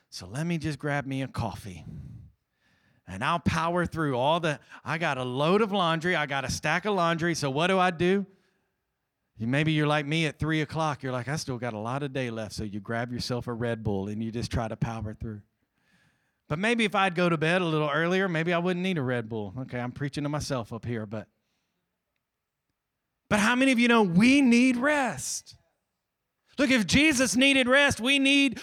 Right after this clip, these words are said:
rest. And a lot of times we try to act like we're superhuman, like we can just run at ninety miles an hour all the time, function on little sleep, go to bed late, get up early, run as hard as we can, and expect not to crash, not to be tired.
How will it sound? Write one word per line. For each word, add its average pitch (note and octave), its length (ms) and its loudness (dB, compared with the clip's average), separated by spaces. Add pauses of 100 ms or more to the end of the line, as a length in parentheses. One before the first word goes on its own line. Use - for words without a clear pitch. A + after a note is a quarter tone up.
rest. C#4 380 4
And B3 100 2
a A#3+ 80 4
lot C4+ 180 4
of C4+ 80 2
times B3+ 400 2
we A#3+ 120 2
try A#3 180 0
to A#3 80 0
act G#3+ 380 0
like G#3+ 240 2
we're F#3+ 220 4 (180)
superhuman, B3+ 1000 2
like G3 220 0
we B3+ 140 2
can A3 160 0
just G3+ 280 0 (220)
run A#3 540 4
at G3+ 240 2
ninety C4 340 4
miles A#3+ 400 4
an G3+ 140 2
hour A#3+ 320 4
all A3+ 260 4
the A#3 100 2
time, A#3 460 2
function A#3 540 2
on A3 260 4 (220)
little A#3+ 340 8
sleep, A#3 540 4
go A#3+ 160 6
to B3 80 4
bed A#3 260 4
late, A#3 460 4
get A#3 180 4
up B3 260 4
early, A#3+ 400 4
run A3 440 2
as A3+ 120 2
hard A#3+ 360 4
as F3+ 120 0
we A3 120 2
can, A#3+ 400 2 (160)
and G#3+ 120 4
expect A#3 520 2
not A3+ 320 2
to G3+ 100 -4
crash, A3 460 0
not A3+ 280 2
to G#3+ 60 -2
be G#3+ 160 2
tired. A3+ 460 2